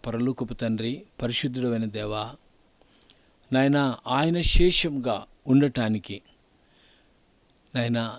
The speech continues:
నీవు మాకు అనుగ్రహించినటువంటి గొప్ప కృపను బట్టి వందనాలు. తండ్రి, నీవే గనుక ఈ లోకానికి రాకపోతే, నాయనా, మేము నీ గుంపులో చేర్చబడి ఉండకపోతే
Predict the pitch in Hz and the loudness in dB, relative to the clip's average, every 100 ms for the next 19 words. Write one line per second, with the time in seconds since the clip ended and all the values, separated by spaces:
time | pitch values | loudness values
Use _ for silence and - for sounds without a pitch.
0 | - 147 143 165 160 156 160 - 160 156 | -8 0 4 6 4 2 2 2 0 4
1 | 165 156 131 131 113 - 113 107 107 101 | 6 6 4 2 -2 -4 -8 -6 -6 -8
2 | - _ - 151 147 - - 127 117 123 | -12 _ 2 2 8 8 8 2 6 8
3 | 117 110 - 101 101 104 104 104 - _ | 8 -2 -8 -12 -10 -8 -10 -12 -18 _
4 | _ _ _ _ _ _ _ - 117 113 | _ _ _ _ _ _ _ 0 0 2
5 | 117 107 - _ 120 120 123 131 120 113 | 0 -2 -10 _ 2 4 6 4 2 0
6 | 110 110 107 117 120 123 120 117 120 127 | -2 -4 -4 -4 -2 2 2 2 0 0
7 | 143 123 127 - 131 123 _ _ _ _ | -2 -2 -4 -2 -6 -6 _ _ _ _
8 | _ _ _ 127 131 147 147 139 143 135 | _ _ _ 2 4 4 2 0 2 4
9 | 139 135 131 120 156 147 160 143 131 - | 6 6 6 6 4 6 6 6 4 0
10 | 175 180 185 170 170 165 131 139 156 143 | 0 2 0 4 4 4 2 2 -2 -4
11 | 120 127 - 107 98 | 10 10 10 -8 -10